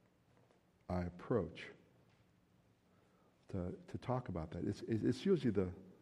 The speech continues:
someone over you, like a spiritual mother or father. That's where it's, like, a little dicey. And you go, get clear on what your expectations are. And then,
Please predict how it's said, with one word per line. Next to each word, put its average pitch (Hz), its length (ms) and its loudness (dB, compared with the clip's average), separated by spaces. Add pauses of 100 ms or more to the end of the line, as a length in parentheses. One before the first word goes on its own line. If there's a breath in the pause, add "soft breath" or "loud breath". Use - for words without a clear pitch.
someone 95 360 2
over 85 240 2
you, 82 80 2
like 80 160 -4
a 90 40 -8
spiritual 87 400 -2
mother 78 200 -6
or - 240 -10
father. - 180 -10 (400 soft breath)
That's 92 240 0
where 87 80 0
it's, - 140 -6
like, - 180 -8 (460)
a - 20 -4
little 78 160 0
dicey. 80 380 -2 (1120 loud breath)
And 101 140 6
you 101 80 4
go, 98 240 8 (960 loud breath)
get 101 160 4
clear 113 300 8
on 127 140 8
what 120 100 6
your 110 160 8
expectations 95 760 0
are. 92 200 -2 (1000 soft breath)
And 107 180 4
then, 110 260 8